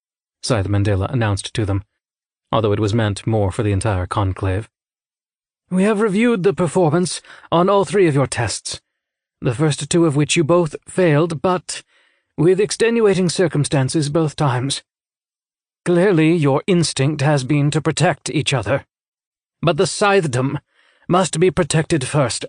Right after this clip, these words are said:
at all costs." "Hear, hear!" shouted one of the scythes in the back. "The committee's decision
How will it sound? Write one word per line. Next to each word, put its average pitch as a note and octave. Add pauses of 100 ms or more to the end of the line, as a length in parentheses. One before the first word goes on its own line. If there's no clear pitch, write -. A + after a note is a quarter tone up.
at A3 (140)
all G3+
costs." - (480)
"Hear, C#4
hear!" C4 (560)
shouted A2+
one A2
of G2+
the G#2+
scythes G#2+
in G#2
the G#2+
back. G2+ (840)
"The G#3+
committee's B3+
decision A3